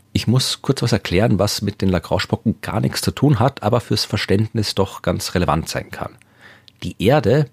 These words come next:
dreht sich um ihre Achse einmal in vierundzwanzig Stunden. Wenn ich direkt am Äquator stehe,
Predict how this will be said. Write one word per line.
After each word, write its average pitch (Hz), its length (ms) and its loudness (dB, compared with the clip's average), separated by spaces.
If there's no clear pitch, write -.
dreht 113 320 0
sich - 160 -4
um 104 100 2
ihre 101 220 0
Achse - 420 -4
einmal 135 460 0
in 101 180 0
vierundzwanzig 107 720 -2
Stunden. - 440 -2
Wenn 101 120 0
ich 180 260 2
direkt 147 320 0
am 101 80 0
Äquator 98 460 0
stehe, 107 420 4